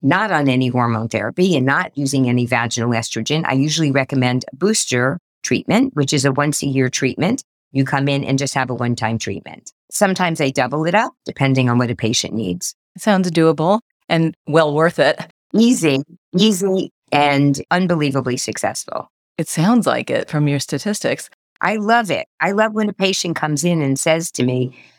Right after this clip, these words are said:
Speaker 1: "This is amazing. I just lay here. I have this three-minute procedure, and it takes care of my issues." I love it.
Speaker 2: That's so great. And you said you've been using it about eight years. How long has it been around?
Speaker 1: Yes. Twenty oh eight, it came on the market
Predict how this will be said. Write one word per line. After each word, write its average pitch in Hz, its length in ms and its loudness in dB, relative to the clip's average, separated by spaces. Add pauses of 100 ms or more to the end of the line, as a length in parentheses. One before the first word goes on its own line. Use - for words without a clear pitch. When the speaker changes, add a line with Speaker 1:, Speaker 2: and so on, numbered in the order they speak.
(300)
Speaker 1:
"This 175 360 -2
is 220 120 0
amazing. 226 640 4 (140)
I 170 100 2
just 208 240 -2
lay 170 220 2
here. 131 420 0 (280)
I 147 40 -2
have 165 160 0
this 151 220 -4
three-minute 196 580 4
procedure, 139 720 0 (340)
and 165 220 4
it 160 200 2 (280)
takes 170 260 -4
care 175 220 2
of 156 80 -2
my 165 140 0
issues." - 540 -4 (120)
I 139 100 2
love 131 260 0
it. - 120 -16 (240)
Speaker 2:
That's 143 200 -6
so 131 180 -6
great. 131 320 -4
And 151 220 -2
you 170 160 -4
said 165 200 -4
you've 156 120 0
been 156 240 0
using 151 300 0
it 143 60 2
about 139 280 0
eight 143 180 2
years. 147 260 2
How 170 140 2
long 170 240 4
has 175 200 0
it 160 80 0
been 170 120 2
around? 165 380 0 (160)
Speaker 1:
Yes. 143 440 -2 (180)
Twenty 247 320 4
oh 214 100 4
eight, 185 160 2
it 165 80 -4
came 156 220 0
on 147 80 0
the 143 60 0
market 139 520 0